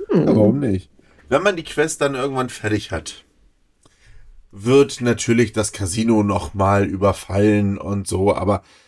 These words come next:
Speaker 2: das ist jetzt, fand ich, auch keine, keine Riesenaktion. Also das schlägt man relativ schnell,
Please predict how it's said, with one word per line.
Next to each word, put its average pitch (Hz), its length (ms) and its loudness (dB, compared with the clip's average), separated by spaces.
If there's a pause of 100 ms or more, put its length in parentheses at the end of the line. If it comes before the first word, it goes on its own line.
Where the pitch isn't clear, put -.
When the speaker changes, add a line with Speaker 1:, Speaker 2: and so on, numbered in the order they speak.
(120)
Speaker 2:
das - 180 -8
ist 104 120 -4
jetzt, - 200 2
fand 110 260 -2
ich, 101 120 -4
auch 85 140 -4
keine, 107 460 0
keine 104 300 -2
Riesenaktion. 87 800 -6
Also 90 180 -4
das 95 140 -2
schlägt 110 280 -2
man 101 120 0
relativ 101 460 2
schnell, 92 340 -2